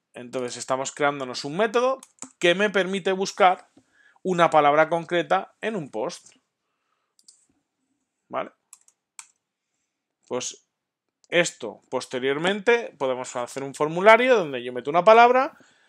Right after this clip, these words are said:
¿vale? Y paso esa palabra a esta función getPostWithSearch y me busca el resultado de esa palabra en, eh, en la, en el, en el listado,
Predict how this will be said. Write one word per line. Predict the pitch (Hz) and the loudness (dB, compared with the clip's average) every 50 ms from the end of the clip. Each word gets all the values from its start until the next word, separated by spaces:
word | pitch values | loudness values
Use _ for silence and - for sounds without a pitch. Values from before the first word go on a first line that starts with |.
| _ _ - | _ _ -8
¿vale? | - - 143 196 - - _ _ _ _ _ _ _ _ _ _ - | -4 -2 0 0 -2 -4 _ _ _ _ _ _ _ _ _ _ -18
Y | 147 131 143 151 | -8 -4 -2 2
paso | 120 160 160 151 - 139 | 8 8 8 8 6 0
esa | 123 - 139 120 | -2 -2 -2 0
palabra | 120 131 143 156 160 147 127 117 110 - - | 2 4 6 8 8 6 6 0 -2 -4 -4
a | - 113 117 117 | -2 -2 -2 -2
esta | 113 - - 135 120 | -4 -6 -8 -8 -6
función | 139 143 139 - 196 190 180 156 - _ - | -6 -8 -4 -2 0 0 0 -2 -6 _ -18
getPostWithSearch | 123 120 135 139 - 135 _ - 165 151 139 120 113 120 131 131 - - 214 233 262 277 - - - - _ _ _ _ _ - | -6 0 2 2 2 2 _ 2 2 2 2 0 -4 -6 -6 -4 0 2 4 4 4 2 0 -14 -20 -20 _ _ _ _ _ -6
y | - 202 208 | -4 -4 -4
me | 170 135 135 143 147 151 151 151 | -4 -6 -8 -8 -4 0 0 0
busca | 147 165 185 165 - - - 120 113 113 | 2 2 0 -2 -2 -6 -6 -6 -4 -4
el | 120 117 117 | -6 -6 -8
resultado | 123 120 - 139 131 131 - 175 175 185 202 233 233 | -10 -8 -8 -8 -10 -4 2 4 4 4 4 2 0
de | 185 151 143 | 0 -2 -2
esa | - - 147 143 143 | 0 -2 -2 2 2
palabra | 165 175 196 202 208 214 233 269 - _ _ _ _ _ _ _ | 4 4 4 4 4 4 2 0 -2 _ _ _ _ _ _ _
en, | - 143 151 160 185 202 - - | -4 -2 -2 -2 -4 -8 -12 -12
eh, | - 143 135 131 127 123 123 123 120 120 120 117 117 113 110 110 - _ _ _ _ _ _ _ | -8 -6 -6 -4 -4 -4 -4 -6 -6 -6 -8 -8 -10 -12 -14 -16 -20 _ _ _ _ _ _ _
en | - 123 117 120 117 | -10 -10 -8 -8 -6
la, | 117 113 113 110 110 110 107 107 107 107 104 104 101 101 101 101 101 95 _ _ _ _ _ | -4 -4 -4 -4 -4 -4 -4 -6 -6 -6 -8 -10 -12 -14 -18 -20 -20 -20 _ _ _ _ _
en | - 117 113 107 | -18 -16 -14 -12
el, | 104 104 104 101 101 101 98 101 101 98 98 _ _ _ | -12 -12 -12 -12 -12 -14 -14 -16 -18 -20 -20 _ _ _
en | - 107 107 101 98 | -20 -20 -20 -20 -20
el | 101 104 | -18 -16
listado, | 98 98 - - 170 160 135 131 - | -14 -8 0 2 2 4 2 0 -6